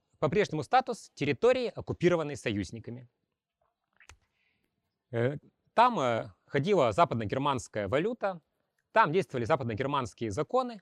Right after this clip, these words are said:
правда, после пред-, пред-, предварительного одобрения, э, парламентом Западного Берлина.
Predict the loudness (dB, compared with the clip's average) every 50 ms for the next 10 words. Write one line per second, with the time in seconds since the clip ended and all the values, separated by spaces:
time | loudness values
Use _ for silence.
0 | _ _ 0 0 0 0 -2 -2 0 -2 0 -2 -4 -6 -6 -6 -6 _ -4 -4
1 | -4 -6 _ _ -2 0 2 0 0 0 -2 -2 -2 0 0 -2 -2 -2 -2 -2
2 | -2 -2 -4 -4 -6 -8 -6 -4 -2 -2 -2 -2 -4 -8 -14 -20 _ _ _ -2
3 | 0 2 2 2 2 0 -2 -4 -2 0 0 0 0 0 -2 -2 -2 -2 -2 -4
4 | -4 -6 -6 -8 -12